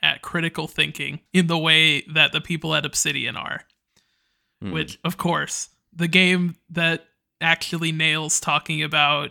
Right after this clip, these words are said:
Speaker 1: you know, the dichotomy of good versus evil in Star Wars is also the people that made Fallout New Vegas.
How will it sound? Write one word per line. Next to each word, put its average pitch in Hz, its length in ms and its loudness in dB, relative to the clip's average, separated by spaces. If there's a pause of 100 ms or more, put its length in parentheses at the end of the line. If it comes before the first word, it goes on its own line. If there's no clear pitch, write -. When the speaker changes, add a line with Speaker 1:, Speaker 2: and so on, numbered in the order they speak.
Speaker 1:
you 156 100 -4
know, 143 240 -4
the 147 400 -8
dichotomy 151 600 2
of 147 120 -4
good 156 180 -4
versus 151 340 -4
evil 147 260 -2
in 143 100 -10
Star 143 300 -4
Wars 139 400 -8
is 160 240 -2
also 202 400 8
the 170 120 2
people 170 420 2
that 147 220 0
made 143 460 4
Fallout 160 340 4
New 151 120 -2
Vegas. - 580 -8